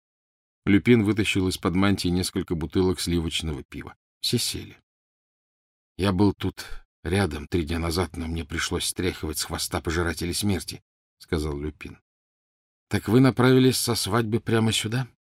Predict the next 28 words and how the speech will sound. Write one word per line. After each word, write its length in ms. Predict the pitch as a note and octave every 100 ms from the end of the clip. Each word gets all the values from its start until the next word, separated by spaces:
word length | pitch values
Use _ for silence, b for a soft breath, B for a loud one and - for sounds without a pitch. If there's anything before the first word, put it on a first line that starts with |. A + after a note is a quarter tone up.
| _ _ _ _ -
«Нет», — 400 | G#2 B2 B2+ - _ -
ответил 360 | D#2+ D2+ D#2+
Гарри. 260 | D#2 D#2 - _ _ _ -
«Сюда 280 | - C3 C3+
мы 80 |
направились 520 | A#2+ A2+ C#3 C3+ G#2 -
после 300 | B2 A2+ A2+
того, 240 | A2+ C#3
как 180 | A2+ G2
столкнулись 600 | - A2 B2 C3 A#2 F#2+
в 100 | -
кафе 380 | - G#2 D3 C#3
на 200 | G#2+ G#2
Тоттенхэм-Корт-Роуд 1080 | - B2 - G#2+ - A2+ - B2 C3 A2+ - _
с 100 | -
парой 280 | - C3+ A2
пожирателей». 600 | - A2+ C3 A#2 E2+ D2+ _ _ _ _ _ _ _ _ _ _
Люпин 380 | - F2+ - G#2+
выплеснул 560 | F2 F#2 G2 F2+ A2+ G2+
большую 420 | E2+ F2+ - F#2+
часть 320 | - F#2 -
своего 340 | - F#2+ F#2 F2+
сливочного 600 | F2+ E2 E2+ - G2 F#2+
пива 240 | - D#2+
себе 300 | E2+ F2+ D2+
на 120 | D2+
грудь. 360 | F2 D2 - - _ _ _ _
«Что?» 640 | - - - - B2 D#3